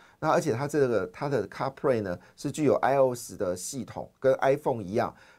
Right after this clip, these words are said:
它可以跟汽车座舱接触，影板的功能，透过不断升级跟改善。那现在呢，基本上已经成为所有车的标配。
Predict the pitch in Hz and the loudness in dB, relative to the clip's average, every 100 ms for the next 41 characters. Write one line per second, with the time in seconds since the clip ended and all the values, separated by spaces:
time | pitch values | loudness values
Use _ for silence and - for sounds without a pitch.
0 | - 165 - 147 123 139 143 147 131 139 | -2 -2 0 -2 0 -2 -4 -8 -4 0
1 | 131 131 127 120 131 123 123 - 135 135 | 0 0 -2 0 -4 -4 -6 0 0 0
2 | 135 107 - - _ _ - - 120 147 | -4 -4 -8 -20 _ _ -6 -2 0 0
3 | 156 117 90 101 135 135 107 101 151 143 | 2 2 2 -2 -2 -2 -4 -6 -2 -2
4 | - 120 139 120 _ _ - - 143 - | -2 -2 -4 -4 _ _ -6 -2 -2 -2
5 | 113 135 127 - - 123 - - - - | -2 -2 0 -2 0 -2 -2 -12 -18 -2
6 | 151 135 156 156 143 117 107 139 131 98 | 0 0 0 -2 -2 -2 -4 -4 -4 -2
7 | 127 98 120 - 98 101 139 117 - 127 | -4 -4 -8 -6 -4 -4 0 -2 0 0
8 | 107 - 104 107 - 90 | 0 2 2 2 -2 -4